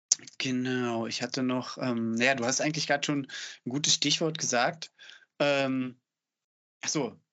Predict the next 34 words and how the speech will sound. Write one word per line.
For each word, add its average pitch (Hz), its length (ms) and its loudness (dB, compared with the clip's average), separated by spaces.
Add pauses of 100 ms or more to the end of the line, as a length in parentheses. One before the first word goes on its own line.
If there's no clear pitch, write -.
(140)
nee, 120 260 0 (120)
bevor 143 280 -2
wir 143 100 2
dazu 147 300 0
gehen, 131 420 0
bezu-, 127 360 -2
also 123 240 -2
ich 117 140 0
wollte 123 200 0
gerne 123 200 4
von 120 160 -2
Norwegen 165 420 2
hören, 175 160 0
aber 131 220 2
ich 127 140 2
hatte 139 160 0
noch 139 160 0
was, 139 200 0
äh, 131 200 2
mir, 123 520 2 (480)
ähm, 117 800 0 (600)
gemerkt, 117 560 0
und 117 200 -6
zwar 120 340 2
hatte 127 160 -2
ich - 120 0
gesehen, 120 360 0
dass 127 180 -2
du 123 80 -4
so 117 260 -2
Sonnensterne 160 1200 0
eingebaut 123 1000 0
hast 135 340 -2
in, 143 440 0